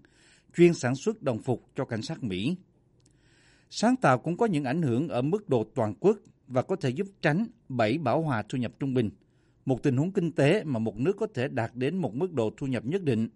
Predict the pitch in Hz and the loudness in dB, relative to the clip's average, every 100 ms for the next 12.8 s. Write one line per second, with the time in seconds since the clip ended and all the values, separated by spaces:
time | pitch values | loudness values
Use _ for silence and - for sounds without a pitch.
0 | _ _ _ _ - 160 143 113 - 127 | _ _ _ _ 0 2 4 2 0 -4
1 | - 120 107 113 170 147 123 175 214 _ | -2 -2 -2 0 -2 0 2 2 -2 _
2 | _ _ _ _ _ _ _ _ _ _ | _ _ _ _ _ _ _ _ _ _
3 | 143 160 208 214 156 220 208 156 139 139 | 4 6 4 4 2 2 2 4 2 0
4 | 190 135 123 - 175 139 127 139 151 139 | 2 0 0 0 -2 -2 -4 -2 -4 -2
5 | 147 175 175 240 - 131 - _ _ _ | 0 0 -2 -2 2 2 0 _ _ _
6 | 139 151 135 123 110 120 175 170 117 104 | 2 2 2 -2 0 0 0 -4 -6 -2
7 | 110 131 143 196 - 147 143 131 127 104 | 0 0 0 -2 -2 -2 0 4 4 2
8 | 127 170 156 113 123 135 139 139 151 139 | 0 0 -2 -2 -2 -2 -2 2 2 2
9 | - _ _ _ _ 139 139 139 127 123 | -4 _ _ _ _ 4 6 6 6 2
10 | - 120 - 160 190 220 _ 127 113 123 | 0 -2 -2 -4 -4 -6 _ -2 0 0
11 | 151 - 160 151 160 135 104 98 110 107 | 0 -2 -2 2 2 2 -4 -4 -2 0
12 | 107 - 135 143 185 123 110 | 0 0 0 0 0 0 0